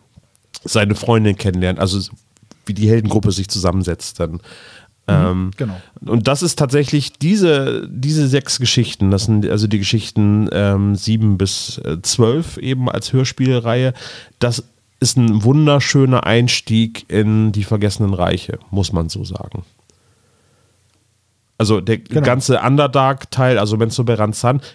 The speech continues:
Speaker 1: ich finde das schon sehr fortgeschritten. Finde ich für, für den Einstieg in eine
Speaker 2: Ja.
Speaker 1: Welt auch schon, wo man denkt,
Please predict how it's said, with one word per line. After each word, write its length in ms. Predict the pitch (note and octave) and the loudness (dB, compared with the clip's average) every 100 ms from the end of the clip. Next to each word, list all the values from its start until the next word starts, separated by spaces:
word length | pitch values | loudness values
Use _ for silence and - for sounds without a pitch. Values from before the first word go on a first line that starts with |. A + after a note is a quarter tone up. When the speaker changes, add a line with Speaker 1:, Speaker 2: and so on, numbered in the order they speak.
| - | -8
Speaker 1:
ich 100 | - | -2
finde 160 | B2 | 2
das 60 | A#2 | 2
schon 180 | C3 A2+ | 2 2
sehr 160 | A#2+ | 2
fortgeschritten. 800 | - A2 - G#2+ - F2+ - E2+ | 0 -2 -2 -4 -4 -6 -8 -10
Finde 200 | - A2 | -4 -4
ich 60 | G#2 | -2
für, 300 | - G#2+ D#2 | 0 0 0
für 140 | - | -4
den 80 | G2+ | -6
Einstieg 560 | E2+ B2 C#3+ - D3 C3 | -2 0 0 -2 -4 -6
in 120 | G2 | -4
eine 220 | A2 A2+ | 0 2
Speaker 2:
Ja. 160 | D3 C#3 | 4 4
Speaker 1:
Welt 240 | C3+ C#3+ | 4 2
auch 140 | - | 0
schon, 320 | G#2 A#2+ G2 F#2+ | 0 0 -2 -6
wo 160 | G#2 G#2+ | -4 -2
man 100 | F#2+ | -2
denkt, 180 | F#2 | -2